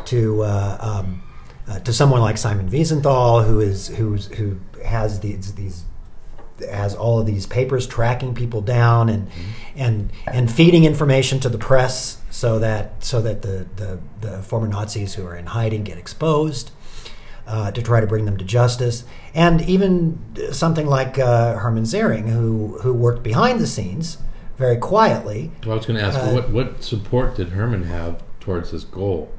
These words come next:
Speaker 2: of hunting Nazis? Did he have any support, or did he just do it on his own?
Speaker 1: He really was the support. Um, to the degree that he had support,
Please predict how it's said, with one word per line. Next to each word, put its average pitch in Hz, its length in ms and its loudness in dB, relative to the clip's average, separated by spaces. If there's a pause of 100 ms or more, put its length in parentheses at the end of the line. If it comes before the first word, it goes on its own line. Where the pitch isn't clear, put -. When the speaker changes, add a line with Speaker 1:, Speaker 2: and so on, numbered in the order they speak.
(760)
Speaker 2:
of 87 180 -6
hunting 85 280 -4
Nazis? 85 520 -4 (260)
Did - 120 0
he 87 80 -4
have 92 160 -4
any 92 80 -6
support, - 340 -2
or 82 160 -2
did - 120 -2 (120)
he 302 80 2
just 233 240 6
do 82 180 -2
it 80 60 -4
on 80 60 -8
his 80 140 -8
own? 90 200 -8 (1400)
Speaker 1:
He 190 680 -2 (760)
really 139 280 0
was 135 340 0
the 92 100 -8
support. - 600 -10 (360)
Um, 107 520 -4
to 123 100 -2
the 120 60 2
degree 117 360 2
that 147 120 4
he 131 120 0
had 123 220 0
support, 123 760 -2